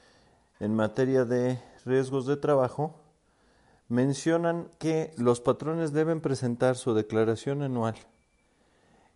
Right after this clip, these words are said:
en el mes de febrero y el periodo en que estará vigente será del primero de marzo al veintiocho de febrero del siguiente año.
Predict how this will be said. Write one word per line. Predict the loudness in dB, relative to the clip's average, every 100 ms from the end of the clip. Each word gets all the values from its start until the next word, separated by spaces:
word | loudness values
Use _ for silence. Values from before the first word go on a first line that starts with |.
| -2
en | 4 4
el | 4
mes | 4 2 2
de | 0
febrero | 0 0 2 2 2 -2 -8 -18 _ -8
y | -4 -2 -4 -2
el | 0 0
periodo | 2 2 4 2 2 0
en | -2
que | -6
estará | -6 0 2
vigente | 2 0 -2 -2 0 0
será | 2 2 2 0 -12 _ _ _ -6
del | 2 2
primero | 2 0 0 2 2
de | 2
marzo | 0 0 -2 -4 -6 -6 -14 _ _ _ _ _ -20 _ -2
al | 2 4 2 -4 -10 _ _ _ _ _ -2
veintiocho | 0 2 2 0 2 0
de |
febrero | 2 2 2 2
del | 2
siguiente | -2 -6 -4 -4 -4 -8
año. | -14 -20